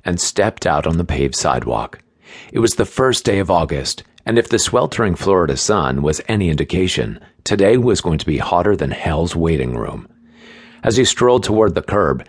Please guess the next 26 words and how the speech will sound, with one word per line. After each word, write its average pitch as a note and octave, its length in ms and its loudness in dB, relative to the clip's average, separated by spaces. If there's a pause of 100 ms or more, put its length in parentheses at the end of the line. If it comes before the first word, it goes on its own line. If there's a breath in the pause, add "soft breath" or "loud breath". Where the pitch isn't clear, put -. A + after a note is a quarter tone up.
(220 soft breath)
he C3 120 -4
pulled E3 220 0
a A#2 40 0
pack G2 300 0
of F#2 80 0
Marlboros D2 760 -2
from F2 160 0
the E2 80 0
pocket F2 360 -2
of C2+ 80 -4
his C#2 100 0
shorts - 460 0 (260 loud breath)
and F#2 200 -4
flipped B2+ 300 -2
open D2 220 -2
the D2+ 80 -2
top. D#2 420 -2 (640)
He G#2 140 -2
needed F#2+ 320 0
a C#2+ 60 -2
fucking D2 480 -4
cigarette C2+ 680 -2
after - 220 -2
watching E2+ 400 0
Daniel F2 400 0
Finley C#2 560 -2